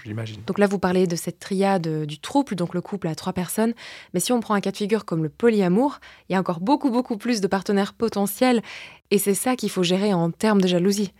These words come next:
Speaker 1: Ça étend, en fait, euh, effectivement, les possibles. Pour moi, ça, ça peut être très bien vécu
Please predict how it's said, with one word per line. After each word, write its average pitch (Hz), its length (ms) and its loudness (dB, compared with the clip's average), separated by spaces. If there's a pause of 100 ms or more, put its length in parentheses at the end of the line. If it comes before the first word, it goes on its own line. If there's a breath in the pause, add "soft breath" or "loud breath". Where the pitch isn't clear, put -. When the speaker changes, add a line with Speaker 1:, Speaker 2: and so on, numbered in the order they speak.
(180 soft breath)
Speaker 1:
Ça 117 320 4
étend, 165 400 6
en 123 60 2
fait, 143 320 0
euh, 104 580 -2
effectivement, 123 440 -4
les 113 100 -2
possibles. 180 560 0 (400 loud breath)
Pour - 100 -10
moi, 135 180 6
ça, 135 200 0
ça 113 160 -6
peut 113 120 -4
être 110 220 -4
très - 160 -2
bien 143 200 0
vécu 143 420 -4